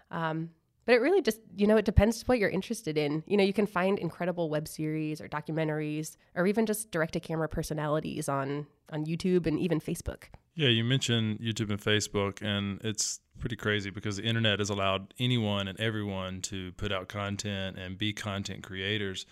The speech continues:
Speaker 2: And the goal of that would be to share their own work. So, you know, it, it basically leveled the playing field.
Speaker 1: Absolutely. And what I love about this new world is that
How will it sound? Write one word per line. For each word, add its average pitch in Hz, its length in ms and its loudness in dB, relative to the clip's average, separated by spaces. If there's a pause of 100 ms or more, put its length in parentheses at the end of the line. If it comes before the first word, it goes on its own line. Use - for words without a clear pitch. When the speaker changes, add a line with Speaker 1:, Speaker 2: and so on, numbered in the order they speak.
(440)
Speaker 2:
And 104 380 -2
the 113 80 -4
goal 113 260 4
of 101 60 -2
that 98 180 -2
would 98 120 -8
be 98 80 -6
to 98 80 -4
share 95 260 -2
their 95 140 -4
own 95 180 -6
work. 98 380 -4
So, 107 300 0
you 107 140 2
know, 95 120 -2
it, 107 180 -6
it 117 120 -6
basically 113 380 2
leveled 98 260 -2
the - 60 -8
playing 110 260 0
field. - 240 -12 (280)
Speaker 1:
Absolutely. 170 800 -2 (120)
And 214 120 4
what 226 100 10
I 226 60 10
love 196 220 4
about 196 200 2
this 165 140 -4
new 170 180 0
world 151 460 0
is 156 140 -2
that 156 280 0